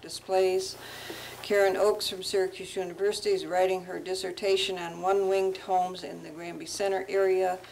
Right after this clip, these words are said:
and I met with her in July to go over what information I had.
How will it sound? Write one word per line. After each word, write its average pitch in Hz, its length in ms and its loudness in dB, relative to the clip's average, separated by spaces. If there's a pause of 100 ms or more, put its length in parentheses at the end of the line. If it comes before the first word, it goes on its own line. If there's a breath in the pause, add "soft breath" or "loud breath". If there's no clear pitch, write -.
(380 loud breath)
and 180 120 -6
I 170 60 -4
met 190 300 -4
with 185 200 -2
her 185 360 2
in 175 220 -8
July 170 360 -2
to - 100 -10
go 170 160 -10
over 165 240 -8
what - 200 -4
information 165 640 -10
I 170 140 -6
had. 170 420 -4